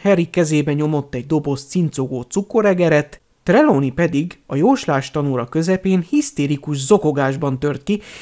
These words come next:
és Umbridge nagy bosszúságára közölte az elképett diákokkal, hogy Harry mégsem fog fiatalon kínhalált halni, hanem megéri az aggastyánkort, kinevezik mágiaügyi miniszternek, és tizenkét gyereke lesz.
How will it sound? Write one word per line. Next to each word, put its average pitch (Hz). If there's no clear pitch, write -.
és -
Umbridge 202
nagy 185
bosszúságára 156
közölte 156
az 127
elképett 135
diákokkal, 180
hogy -
Harry 220
mégsem 277
fog 143
fiatalon 143
kínhalált 131
halni, 160
hanem 208
megéri 196
az 190
aggastyánkort, 165
kinevezik 156
mágiaügyi 143
miniszternek, 208
és 202
tizenkét 202
gyereke 135
lesz. -